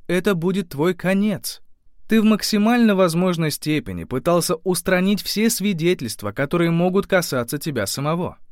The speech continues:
Потому что тебе мешали люди, могущие рассказать, что в этом повествовании о преступлении ты никакой не монстр. Они мешали тому повествованию, которое, по замыслу Судзуки, должно было быть посвящено ему самому.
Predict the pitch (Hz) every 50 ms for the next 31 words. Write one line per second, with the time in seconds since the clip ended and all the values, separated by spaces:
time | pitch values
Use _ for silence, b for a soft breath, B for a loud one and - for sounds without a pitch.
0 | - - _ - - - - - 175 175 196 208 220 226 240 233 - - 208 180
1 | - 185 202 208 208 196 185 - 202 202 202 190 170 170 175 202 220 226 190 131
2 | 117 113 120 135 147 147 156 185 208 196 - - - 156 147 147 147 135 - -
3 | 147 139 123 120 143 175 170 131 - - - 139 139 135 147 180 190 180 170 151
4 | 139 127 117 - 151 156 156 156 147 - - - 143 131 123 123 143 175 185 175
5 | 156 120 110 110 113 110 135 139 131 - - 143 127 117 127 151 175 185 170 135
6 | 123 123 120 - 180 185 185 185 175 - 180 170 - 190 196 190 185 185 185 185
7 | 190 196 196 190 165 120 - - - 80 - - - - - - - - - -
8 | _ _ - - - 147 160 180 185 180 180 175 170 - - 185 156 113 92 90
9 | - 110 117 120 117 120 120 127 131 - - 160 160 160 190 208 202 185 165 147
10 | 127 - - 151 160 - 214 208 202 185 160 - 165 160 151 147 180 190 190 175
11 | 165 - 156 139 - 139 127 131 147 202 202 175 - 165 143 120 110 - - 135
12 | 156 160 160 147 170 208 220 190 170 165 156 143 131 139 160 156 - - 147 139
13 | - 143 139 - - - 143 135 120 104 104 107 107 110 104 - - 131 135 143
14 | 147 127 87 67 -